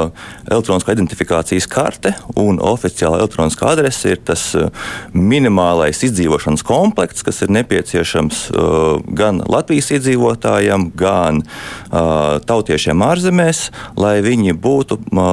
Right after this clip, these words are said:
patstāvīgā saiknē ar Latvijas, ā, valsti,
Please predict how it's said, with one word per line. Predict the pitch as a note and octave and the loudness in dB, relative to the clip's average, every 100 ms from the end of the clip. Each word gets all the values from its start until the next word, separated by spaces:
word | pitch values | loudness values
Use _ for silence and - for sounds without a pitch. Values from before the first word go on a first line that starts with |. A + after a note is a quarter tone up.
| E2+ - | 2 0
patstāvīgā | B2+ - F2+ E2 E2+ D#2+ D#2 | -4 0 0 2 2 2 0
saiknē | - A#2 D3 - G2+ F2 | 0 0 0 2 2 2
ar | - F2+ - | 0 -2 0
Latvijas, | E2+ G2 - E2+ E2 - | 0 0 -2 -2 -2 -4
ā, | - E2 E2+ E2 D#2+ - - | -2 0 2 2 0 -2 -2
valsti, | F#2+ C3 F3 G3 F3+ | 0 2 0 0 -2